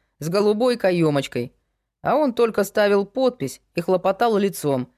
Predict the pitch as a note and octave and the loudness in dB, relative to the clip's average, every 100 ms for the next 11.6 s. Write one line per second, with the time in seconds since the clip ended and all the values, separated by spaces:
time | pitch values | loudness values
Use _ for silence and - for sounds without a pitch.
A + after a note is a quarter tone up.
0 | _ _ - F3+ G3+ F#3+ G3 G#3+ A3 F3+ | _ _ -4 -2 0 0 0 0 0 0
1 | D#3 D#3 E3+ E3 D3+ F3+ F#3 E3 D3+ C#3+ | -2 -4 -2 0 0 2 0 0 -2 -4
2 | - A2 - G2+ - _ _ _ _ _ | -6 -8 -10 -16 -18 _ _ _ _ _
3 | _ _ _ _ E3 F#3 C#4+ C#4+ G3+ F3+ | _ _ _ _ -2 0 0 -2 0 0
4 | F#3 F3+ D#3+ D3 D#3 D#3 C3+ B2 A2+ A2 | 2 2 0 0 0 0 -2 -2 -6 -8
5 | _ _ - G#3 G3+ G#3 - B3+ A3+ D#3+ | _ _ -2 0 0 -4 -2 -2 0 -2
6 | D#3 D3 D3+ D#3+ G3+ D3+ C3 C3+ B2 A#2 | -2 -2 0 -2 -4 -4 -6 -4 -4 -4
7 | B2 _ _ _ _ _ _ - D#3 F#3 | -8 _ _ _ _ _ _ -8 -4 0
8 | G#3+ G3 F#3 F3+ E3 A3+ G#3 G3+ F3+ E3+ | 0 0 -2 -2 0 0 0 0 0 0
9 | E3+ G3 A3 F#3 A#2 - _ E3 F3 F3+ | 0 0 0 -2 -4 -6 _ -2 0 0
10 | F3+ F3+ F3 A3+ G#3 - D3 C3 E3+ F3 | 0 0 -2 -2 -2 0 -2 0 -2 -4
11 | D3 C#3 C3 C3 B2 G2+ | -4 -4 -2 -2 -2 -6